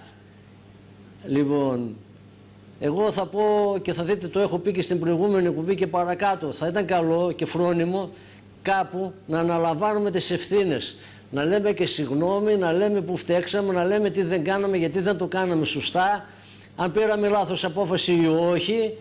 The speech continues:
κυρίες και κύριοι, και το έχω πει πάμπολες φορές σε αυτούς τους ανθρώπους και δεν το έχουν καταλάβει, ότι και για άλλες, ε, για άλλα επαγγέλματα, ότι η σύμβουλη είναι το αρφ-, το, το α και το ω.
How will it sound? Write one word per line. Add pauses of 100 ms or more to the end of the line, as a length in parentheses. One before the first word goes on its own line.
(340)
κυρίες
και
κύριοι,
και
το
έχω
πει
πάμπολες
φορές
σε
αυτούς
τους
ανθρώπους
και
δεν
το
έχουν
καταλάβει, (420)
ότι (800)
και
για
άλλες, (840)
ε, (1040)
για
άλλα
επαγγέλματα,
ότι
η
σύμβουλη
είναι
το
αρφ-,
το,
το
α
και
το
ω.